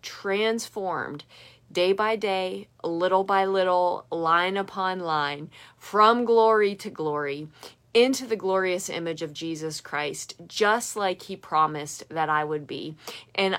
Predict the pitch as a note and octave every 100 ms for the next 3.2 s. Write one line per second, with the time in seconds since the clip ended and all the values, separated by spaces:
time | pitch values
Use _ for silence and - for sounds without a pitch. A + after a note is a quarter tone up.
0 | - G3+ A#3 G#3+ G3+ G#3 F#3 F3 E3+ E3+
1 | D3+ E3+ E3+ D#3+ D#3+ - D#3 D#3 D3+ F3
2 | E3+ E3 F3 F#3+ F#3+ F3+ F3 D#3 C#3+ C3
3 | C#3